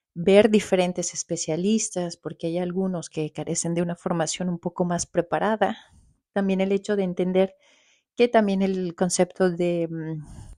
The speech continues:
vitaminas o tratamientos naturales, pues, ayudan a que nuestro cuerpo esté en mejores condiciones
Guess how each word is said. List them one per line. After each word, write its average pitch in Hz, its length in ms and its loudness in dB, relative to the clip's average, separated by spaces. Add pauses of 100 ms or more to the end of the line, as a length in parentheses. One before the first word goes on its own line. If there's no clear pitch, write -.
vitaminas 185 960 -2
o 165 200 2
tratamientos 170 580 0
naturales, 180 500 0
pues, - 240 -6
ayudan 170 300 0
a 170 60 -6
que 175 120 -6
nuestro 165 280 -6
cuerpo - 280 -10
esté - 160 -10
en 165 60 -4
mejores 160 360 -4
condiciones 196 760 0